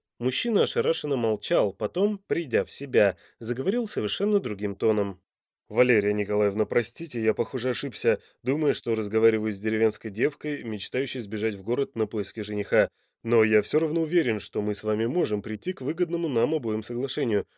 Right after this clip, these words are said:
Разрешите пригласить вас на ужин вместе с сыном, разумеется».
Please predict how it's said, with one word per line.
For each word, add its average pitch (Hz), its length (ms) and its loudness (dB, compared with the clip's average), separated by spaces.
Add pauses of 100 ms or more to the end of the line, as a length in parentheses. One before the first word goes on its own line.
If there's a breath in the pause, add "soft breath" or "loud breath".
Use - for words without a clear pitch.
(180)
Разрешите 110 600 -2
пригласить 107 460 -4
вас 107 180 -4
на 117 80 -4
ужин 160 340 -4
вместе 110 380 -6
с - 100 -6
сыном, 98 280 -4
разумеется». 98 640 -4